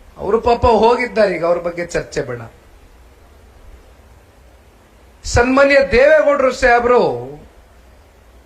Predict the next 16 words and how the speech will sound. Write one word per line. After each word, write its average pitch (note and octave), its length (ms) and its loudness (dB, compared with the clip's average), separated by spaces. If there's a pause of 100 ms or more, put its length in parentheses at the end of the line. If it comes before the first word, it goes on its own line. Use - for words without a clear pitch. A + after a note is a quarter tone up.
(460)
ಯಾರಾದ್ರೂ C#4+ 480 2
ಕ್ರಿಯಾಶೀಲ C#4+ 680 0
ಯುವಕನಿಗೆ, B3 1040 0 (840)
ಪಕ್ಷ A#3+ 360 0
ಕಟ್ತಕ್ಕಂಥ C4+ 880 0
ಹಂಬಲ A#3 440 2
ಇರ್ತಕ್ಕಂಥ, B3+ 680 -2 (180)
ಛಲ A3+ 220 2
ಇರ್ತಕ್ಕಂಥ A#3 760 0
ಯುವಕನಿಗೆ A3 920 0 (680)
ಯುವ B3+ 300 2
ಘಟಕದ D4 380 0
ರಾಜ್ಯಾಧ್ಯಕ್ಷರ C4 920 0
ಸ್ಥಾನದ A#3+ 480 0
ಒಂದು A#3 300 0
ಹುದ್ದೆಯನ್ನ A#3+ 500 0